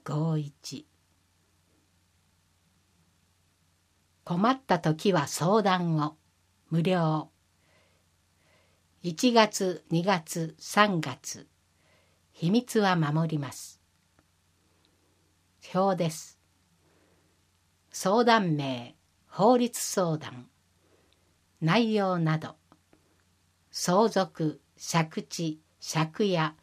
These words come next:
不動産、離婚などの法的問題の相談。定員七人。相談時間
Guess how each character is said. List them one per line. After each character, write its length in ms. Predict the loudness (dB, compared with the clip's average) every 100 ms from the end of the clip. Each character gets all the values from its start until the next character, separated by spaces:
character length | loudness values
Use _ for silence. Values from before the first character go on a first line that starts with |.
| _ _
不 160 | -8 0
動 240 | 2 2
産、 440 | 0 -8 -10 -14 _ _ _ _ _ -4
離 100 | 4
婚 300 | 4 4 2
な 140 | 0
ど 140 | 0 -2
の 220 | -2 -6 _ _
法 260 | -6 2 4
的 320 | 4 0 0
問 240 | 0 0 0
題 220 | -2 -2
の 160 | -2
相 340 | -4 -4 -4 -4
談。 340 | -6 -10 -16 _ _ _ _ _ _ _ _ _
定 300 | -2 0 0
員 340 | 0 -2 -4 -8 _
七 340 | -16 -6 -2
人。 320 | 0 -2 -4 -18 _ _ _ _ _ _ _
相 320 | -4 2 4
談 280 | 4 2 0
時 140 | -6
間 360 | -6 -8 -8